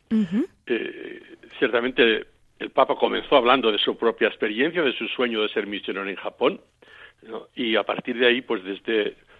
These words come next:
Speaker 2: desde una cercanía y un tono personal muy fuerte, nos fue comentando diversos aspectos de lo que él cree que es la vocación y el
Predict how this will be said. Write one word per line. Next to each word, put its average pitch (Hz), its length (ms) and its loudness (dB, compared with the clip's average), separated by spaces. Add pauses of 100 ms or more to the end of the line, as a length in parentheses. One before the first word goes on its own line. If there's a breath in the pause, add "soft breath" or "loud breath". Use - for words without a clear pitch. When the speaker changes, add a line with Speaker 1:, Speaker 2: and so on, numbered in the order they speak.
(160 soft breath)
Speaker 2:
desde 107 240 -6
una 147 240 0
cercanía 117 560 -2
y 101 100 -8
un 117 140 -6
tono 104 180 0
personal 95 460 -6
muy 135 140 -6
fuerte, 110 520 0 (240 loud breath)
nos 101 120 -8
fue 110 140 -4
comentando 107 560 -4
diversos 95 460 -6
aspectos - 540 -6 (420 loud breath)
de 110 80 -4
lo 107 140 -4
que 113 240 2
él 135 160 -2
cree 110 260 0
que - 140 -2
es 101 120 -4
la 101 100 0
vocación 98 800 -4
y 113 120 -4
el 101 80 -2